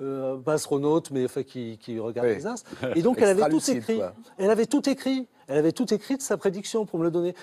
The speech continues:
Speaker 1: Et je l'ai retrouvée vingt-cinq ans après, et il y avait rien qui avait, mais rien. Il y avait,
Speaker 2: Oui.
Speaker 1: mais, mais pas un seul détail, parce que c'était très détaillé, qui était vrai.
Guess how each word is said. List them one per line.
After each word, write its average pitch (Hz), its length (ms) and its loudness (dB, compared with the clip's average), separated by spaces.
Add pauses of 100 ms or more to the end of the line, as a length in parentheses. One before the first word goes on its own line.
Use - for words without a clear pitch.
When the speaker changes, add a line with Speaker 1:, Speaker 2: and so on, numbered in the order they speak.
(160)
Speaker 1:
Et 143 60 -4
je 139 80 -2
l'ai 226 80 6
retrouvée 226 440 2
vingt-cinq 254 440 0
ans 202 80 0
après, 202 380 0 (300)
et - 60 -4
il 165 40 -2
y 202 60 6
avait 220 200 4
rien 226 580 2
qui 180 80 -6
avait, 160 420 -2
mais 190 140 4
rien. 254 460 4 (180)
Il 185 80 -2
y - 20 4
avait, 214 260 0 (100)
Speaker 2:
Oui. - 100 -8
Speaker 1:
mais, 240 160 0 (220)
mais 240 80 2
pas 285 200 4
un 269 60 2
seul 240 340 2
détail, 208 440 2
parce 170 160 -2
que 190 80 -4
c'était 180 280 -4
très 208 160 0
détaillé, 202 240 0 (240)
qui - 80 -2
était 214 160 0
vrai. 160 300 -2